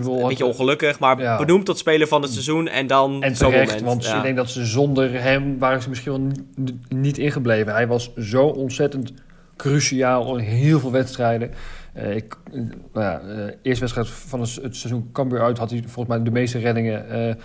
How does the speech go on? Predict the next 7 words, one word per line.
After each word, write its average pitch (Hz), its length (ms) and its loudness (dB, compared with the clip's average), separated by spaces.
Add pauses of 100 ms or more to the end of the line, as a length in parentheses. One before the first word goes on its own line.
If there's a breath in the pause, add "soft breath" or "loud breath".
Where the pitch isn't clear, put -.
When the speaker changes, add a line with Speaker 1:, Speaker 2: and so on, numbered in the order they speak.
(240 loud breath)
Speaker 1:
verricht 120 380 -4
in 117 160 -6
een 110 240 -2
wedstrijd 117 400 -4
ooit 131 320 0
van, 113 300 -4
eh, 113 200 -2